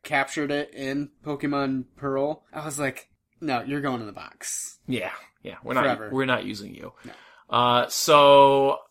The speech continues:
Speaker 2: apparently Heatran was brought about after removing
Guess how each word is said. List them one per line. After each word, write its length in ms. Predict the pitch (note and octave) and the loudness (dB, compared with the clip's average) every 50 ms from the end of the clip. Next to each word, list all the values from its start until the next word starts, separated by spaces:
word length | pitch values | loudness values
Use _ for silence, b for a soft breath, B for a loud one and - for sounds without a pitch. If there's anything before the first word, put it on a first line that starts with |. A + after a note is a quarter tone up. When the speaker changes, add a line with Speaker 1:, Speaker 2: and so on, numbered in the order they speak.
| _ _ - | _ _ -4
Speaker 2:
apparently 500 | D3 C#3+ - G3+ A#3 B3+ A#3+ G3 E3+ D#3 | -4 -2 0 2 2 2 2 2 -2 -2
Heatran 680 | D#3 F3 E3 - - E3 D3+ D3 C#3+ C#3 C#3 C3+ C3+ - | -2 -2 -4 -2 0 2 4 6 6 6 4 2 0 0
was 560 | C3+ C#3 C3+ C3+ C3 C3 B2+ B2+ B2 A#2+ B2 | 2 4 4 4 4 2 0 0 -2 -6 -6
brought 260 | A2 C3 C#3 C#3+ D3 | 0 4 4 4 6
about 300 | C#3 D3 C#3+ C#3 C3 - | 6 6 6 6 6 4
after 320 | A#2 C3+ C#3 - - D3 C3+ | 4 2 2 2 0 -2 0
removing 600 | C3 C3 C3 C3+ C#3 C#3+ C#3 C3+ C#3 C3 C3 | 0 0 0 0 -2 -2 -2 -2 -2 -4 -2